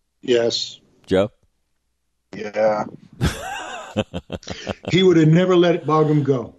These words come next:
Speaker 4: Not in a million years. That stupidity you can't get past. We said it in July.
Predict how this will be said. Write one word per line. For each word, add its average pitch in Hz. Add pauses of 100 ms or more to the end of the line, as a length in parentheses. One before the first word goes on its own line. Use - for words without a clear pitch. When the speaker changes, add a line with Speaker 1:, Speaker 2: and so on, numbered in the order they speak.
Speaker 4:
Not 147
in 135
a 127
million 151
years. 131
That 147
stupidity 165
you 151
can't 151
get 143
past. -
We 147
said 165
it 170
in 139
July. 123